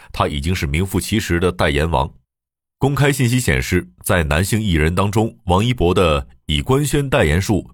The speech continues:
比第二名、第三名分别多出了十四个、十八个，而在年度新增代言数上，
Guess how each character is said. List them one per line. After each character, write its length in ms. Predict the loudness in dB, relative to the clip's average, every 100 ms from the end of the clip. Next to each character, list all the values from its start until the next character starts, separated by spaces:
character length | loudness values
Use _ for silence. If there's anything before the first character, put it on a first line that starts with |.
| -4
比 120 | -4
第 140 | 2
二 180 | 2 4
名、 220 | 2 -2
第 140 | -2 0
三 180 | 0
名 180 | 0 -2 -4
分 220 | -4 -4
别 160 | 0 -2
多 160 | 0 -2
出 140 | 0
了 80 | -2
十 180 | -2 -4
四 220 | 0 0
个、 220 | 0 -6 -8
十 200 | -8 -2
八 180 | 0 0
个， 160 | 0 -6 -10 -20 -20 -12 -2
而 140 | 0
在 140 | 0
年 200 | 0 0
度 220 | 0 0 2
新 240 | 0 -2
增 160 | -2 -2
代 140 | 0
言 100 | 0
数 160 | 0 -2
上， 220 | -2